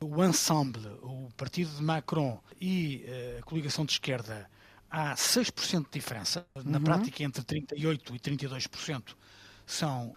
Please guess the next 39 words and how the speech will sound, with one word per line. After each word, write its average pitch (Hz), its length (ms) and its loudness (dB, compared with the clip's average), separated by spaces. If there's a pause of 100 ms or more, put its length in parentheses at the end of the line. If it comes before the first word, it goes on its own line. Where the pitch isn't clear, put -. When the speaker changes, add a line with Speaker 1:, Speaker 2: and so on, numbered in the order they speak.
(120)
Speaker 1:
os 131 140 -4
valores 156 760 4
de 127 80 -12
votação, 135 720 -2 (120)
eh, 131 260 -6 (140)
das 131 180 -6
duas 147 200 -4
principais - 400 -6
forças, 180 500 0 (400)
e 175 120 0
há 196 100 4
cem 196 560 6
deputados - 560 -10
de 107 80 -16
diferença, - 460 -12
ou 123 40 -8
seja, 131 200 -2
Speaker 2:
Uhum. 127 40 0
Speaker 1:
seis 120 360 4
por 101 180 -4
cento - 540 -8 (600)
de 135 80 -6
votos 156 380 2 (140)
corresponde - 360 0
a 147 40 2
cem 165 180 4
deputados. - 600 -8
O 160 100 0
Ensemble 160 320 2
tem 165 160 4
duzentos 147 480 4
e 147 40 0
quarenta 139 340 -2
e - 20 2
seis 156 320 2
lugares 208 460 4
na 175 80 2
Assembleia 180 320 2
Nacional, 226 380 4